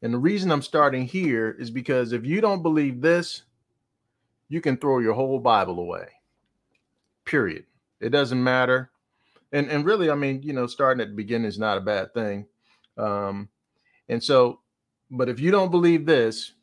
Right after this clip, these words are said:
you can just throw it away. Don't even worry about it, because you're not gonna accept any of the rest of it. Right here in verse one, it says,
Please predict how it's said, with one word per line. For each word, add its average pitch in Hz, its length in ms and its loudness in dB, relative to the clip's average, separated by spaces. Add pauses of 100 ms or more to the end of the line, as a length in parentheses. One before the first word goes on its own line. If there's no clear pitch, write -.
(400)
you 127 120 -6
can 127 100 -2
just 123 180 -6
throw 139 200 4
it 135 60 2
away. 117 460 2 (1120)
Don't 113 200 -2
even 117 140 -2
worry 107 120 0
about 85 280 -2
it, - 100 -12 (840)
because 104 420 -4
you're 110 80 -4
not 113 220 -2
gonna 107 160 -4
accept 101 320 -4
any 92 140 -4
of 90 60 -4
the 90 60 -10
rest 90 280 -4
of - 160 -8
it. - 120 -14 (1120)
Right 147 200 4
here 147 260 4
in 123 200 -2
verse 147 280 0
one, 117 280 -2
it 117 60 -4
says, 110 420 -2